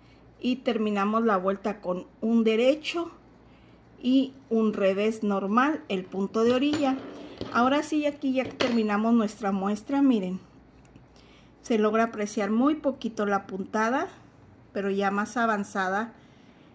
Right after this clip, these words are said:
se ve la puntada. Lo interesante de este punto es un punto resorte, ¿eh? Miren. Es doble cara.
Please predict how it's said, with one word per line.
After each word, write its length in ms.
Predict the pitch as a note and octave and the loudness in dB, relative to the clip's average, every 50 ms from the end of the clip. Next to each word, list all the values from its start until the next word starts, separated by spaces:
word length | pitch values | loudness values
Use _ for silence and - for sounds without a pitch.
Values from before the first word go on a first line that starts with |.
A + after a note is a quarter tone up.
| - | -20
se 220 | - - - G#3 G3+ | -14 -4 -2 0 2
ve 100 | G#3 G3+ | 2 2
la 200 | G3 F#3+ F#3 - | 0 0 -2 -2
puntada. 540 | G#3+ A#3 B3 B3 - D#4 D#4+ D#4+ D4+ D4+ - - - - - - - - | -2 -2 -2 0 0 0 0 0 0 -2 -4 -12 -20 -20 -20 -14 -6 0
Lo 80 | C#4 | 2
interesante 760 | D4+ D4+ D4 D4+ D#4 D4 D4+ D#4 D4+ - G4 G4+ A4 G#4+ G#4 F#4 | 4 4 6 6 6 6 4 2 2 -2 -2 -2 -2 -2 0 2
de 180 | D#4+ D#4 C#4+ | 2 4 2
este 260 | C#4+ D4 - - D4+ | 2 0 -2 -4 -4
punto 680 | C4+ - - - A3+ A3+ A#3 A#3 A#3 - D4+ D#4 E4+ - - - - - - - - | -4 -4 -6 -4 -2 0 0 0 0 0 -2 -4 -4 -6 -14 -20 -20 -20 -20 -16 -8
es 200 | - A#3 A#3+ - | -6 -6 0 4
un 140 | C#4 C4 B3+ | 4 4 4
punto 320 | C4 C4+ B3+ B3+ C4 C4 | 4 2 2 4 4 2
resorte, 760 | B3+ A#3+ G#3+ F#3+ - - F#3+ E3+ F3+ F3 - - E3 F3 F#3 A#3 | 2 2 0 -2 -2 -4 -6 -6 -6 -10 -12 -10 -8 -4 -4 -4
¿eh? 80 | D#4+ F#4 - - - - - - - | -4 -6 -10 -18 -20 -20 -20 -12 -10
Miren. 280 | G3 D3 B2+ D3+ D#3+ - - - - - - - - - - - - - - - - - - - - - - - - - - - - - - - - - - - - - - - - - - - - - - - - - - - - - - - - - - - - - - - - - - - - | -8 -8 -8 -10 -14 -18 -20 -20 -20 -20 -20 -20 -20 -20 -20 -20 -20 -20 -20 -20 -20 -20 -20 -20 -20 -20 -20 -20 -20 -20 -20 -20 -20 -20 -20 -20 -20 -20 -20 -20 -20 -20 -20 -20 -20 -20 -20 -20 -20 -20 -20 -20 -20 -20 -20 -20 -20 -20 -20 -20 -20 -20 -20 -20 -20 -20 -20 -20 -20 -20 -20 -14 -4
Es 260 | - A#3+ B3+ C4 C#4 C#4 | 0 2 2 2 4 2
doble 380 | C4 B3 A#3 A#3 A3+ A3+ - | 2 4 4 2 0 0 -2
cara. 320 | - G#3 F#3+ F3 E3+ E3+ | -4 -4 -4 -4 -6 -10